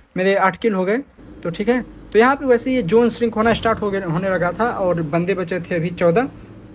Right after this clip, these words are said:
तो मैं आराम से जाता हूँ क्योंकि मैं सोच रहा था कहीं पत्थर पे कोई बंदा ना हो और ताकि पीछे से बंदा मेरे को मार ना सके, क्योंकि इस जो ये कार है कैप्सूल कार, इसमें पीछे से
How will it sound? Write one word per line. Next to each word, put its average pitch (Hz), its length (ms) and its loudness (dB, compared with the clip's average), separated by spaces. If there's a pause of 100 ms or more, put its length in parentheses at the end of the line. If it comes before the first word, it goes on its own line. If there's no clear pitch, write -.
(300)
तो 190 260 2
मैं 226 240 4
आराम 220 340 2
से 233 120 -2
जाता 220 240 2
हूँ 220 120 -4
क्योंकि 220 300 -4
मैं 220 120 -4
सोच 208 240 -8
रहा 196 120 -6
था 202 140 -2
कहीं 202 220 -4
पत्थर 196 320 -2
पे 196 120 -2
कोई 202 180 -2
बंदा 175 320 -2
ना 180 80 -4
हो 196 220 -2 (800)
और 165 200 0
ताकि 208 280 0
पीछे 214 320 -2
से 214 280 4
बंदा 185 260 -2
मेरे 190 140 -4
को 196 120 -2
मार 185 200 2
ना 180 120 -4
सके, 170 540 -8 (720)
क्योंकि 247 320 2
इस 220 220 -2 (320)
जो 185 380 0
ये 165 300 2
कार 185 240 2
है 196 80 -2
कैप्सूल 196 300 0
कार, 214 220 0
इसमें 202 360 -6
पीछे 185 260 -4
से 220 260 -4